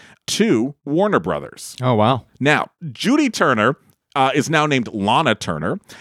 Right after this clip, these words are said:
Speaker 1: and she goes, she becomes a contract player at Warner Brothers under the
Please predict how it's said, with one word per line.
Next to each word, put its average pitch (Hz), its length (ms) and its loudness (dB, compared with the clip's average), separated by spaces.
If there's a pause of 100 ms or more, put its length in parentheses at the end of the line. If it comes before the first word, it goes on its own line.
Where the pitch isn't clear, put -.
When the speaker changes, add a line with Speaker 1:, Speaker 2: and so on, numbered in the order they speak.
(220)
Speaker 1:
and 151 160 0
she 185 160 0
goes, 185 360 0
she 180 140 0
becomes 170 260 -2
a 156 40 -4
contract 160 640 -4
player 101 280 0
at 107 120 -6
Warner 110 280 2
Brothers 82 420 -2 (340)
under 147 280 0
the 123 220 0